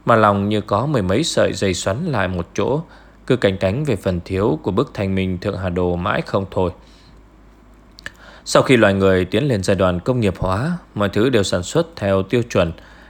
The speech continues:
nghìn cái như một. Song thời cổ đại chỉ có xưởng thủ công, giữa các món đồ đều có những khác biệt nho nhỏ. Người xưa vẽ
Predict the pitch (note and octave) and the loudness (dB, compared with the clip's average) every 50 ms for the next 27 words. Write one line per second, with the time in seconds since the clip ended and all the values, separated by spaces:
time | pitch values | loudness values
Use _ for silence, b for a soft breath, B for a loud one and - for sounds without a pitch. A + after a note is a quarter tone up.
0 | B B A#2 G#2 G2 F2+ F2 - F#2+ G2+ A#2+ C#3+ C#3 C3 B2+ A2 F#2+ F2+ F2 - | B B -2 0 0 0 0 0 0 0 0 -2 -2 -2 0 0 0 0 -2 -2
1 | - - b b b b b b b b _ _ - - - G#2 G#2 G2+ G2+ G2+ | -4 -10 b b b b b b b b _ _ -4 2 4 4 4 4 2 0
2 | G2+ A2 G2+ F2+ - G2 F#2+ F2+ F#2+ F#2+ F#2 F2+ F2+ - - F#2+ - D3+ D#3 - | 0 0 0 0 0 0 2 2 2 2 2 2 0 -2 -2 -2 0 0 0 0
3 | - G2 F#2+ F2+ - G2 F2+ E2+ - - G2 G2 F#2 F2+ - - - - _ - | 0 0 -2 -2 -2 -4 -6 -4 -2 0 2 2 2 0 -6 -16 -20 -20 _ -20
4 | - - A2+ A2+ A2 A#2 A#2+ A#2+ - A#2 A#2 A2 G2 A#2 D3+ C#3+ G2+ G2 F#2+ F#2+ | -16 -6 -2 0 2 2 2 2 0 0 0 0 -2 -2 0 0 2 2 4 2
5 | F2+ F#2+ F2+ - G#2 G#2 A#2 C#3 D3 - - D#3+ E3 - G#2+ G2 F#2+ F#2 - A#2 | 2 0 0 -2 -2 -2 -2 -2 -4 -2 -2 -2 -2 0 0 0 0 -2 -2 -4
6 | B2 C3+ C3 B2 A2+ F#2+ F2+ E2+ E2 B B B B B B B B B B B | -4 -2 -2 0 2 2 2 2 0 B B B B B B B B B B B
7 | B B A2+ G2+ G2 - G#2+ G#2 G2 F#2+ F2+ G2+ G#2+ | B B 0 0 2 2 2 4 4 4 4 4 2